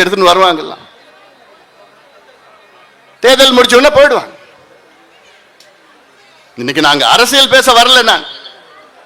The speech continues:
ஆனால் ஒரே ஒரு கருத்து நான் சொல்லணும். இன்னைக்கு ஆளுங்கட்சி இருக்கிறது, ஆளுங்கட்சிக்கு அதிக சட்டமன்ற உறுப்பினர்கள் கொடுத்த சமுதாயம்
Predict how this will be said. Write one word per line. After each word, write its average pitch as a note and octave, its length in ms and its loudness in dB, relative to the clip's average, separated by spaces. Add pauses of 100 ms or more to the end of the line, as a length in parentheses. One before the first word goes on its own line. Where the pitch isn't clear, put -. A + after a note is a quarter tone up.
(1120)
ஆனால் A3 280 0
ஒரே G#3+ 160 2 (100)
ஒரு C#4 100 2 (120)
கருத்து C4+ 320 -2
நான் B3 180 0
சொல்லணும். B3 340 -4 (1300)
இன்னைக்கு E3 220 -8 (100)
ஆளுங்கட்சி A#3+ 500 0
இருக்கிறது, A3 400 0 (1900)
ஆளுங்கட்சிக்கு A#3 640 0 (880)
அதிக B3+ 360 0 (500)
சட்டமன்ற B3+ 460 2
உறுப்பினர்கள் A3+ 560 -2
கொடுத்த G3+ 340 -2
சமுதாயம் A3 480 0